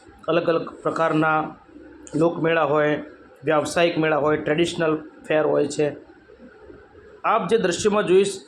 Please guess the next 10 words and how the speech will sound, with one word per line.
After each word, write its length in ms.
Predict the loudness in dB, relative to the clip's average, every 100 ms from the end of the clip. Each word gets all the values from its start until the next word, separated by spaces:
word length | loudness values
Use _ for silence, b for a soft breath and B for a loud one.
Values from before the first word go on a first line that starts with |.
| 0
રહ્યા 220 | 2 2
છો 280 | 2 2 2
તે 260 | 4 2
છે 480 | 2 2 2 2 0 -8 -4
બુક 320 | 2 2 0 -4 0
ફેર 360 | 0 0 -4 -14 -20 -4
એટલે 180 | 0 2
કે 100 | 2
પુસ્તકનો 680 | 0 -2 -2 -2 -2 0 0
મેળો. 360 | 2 2 0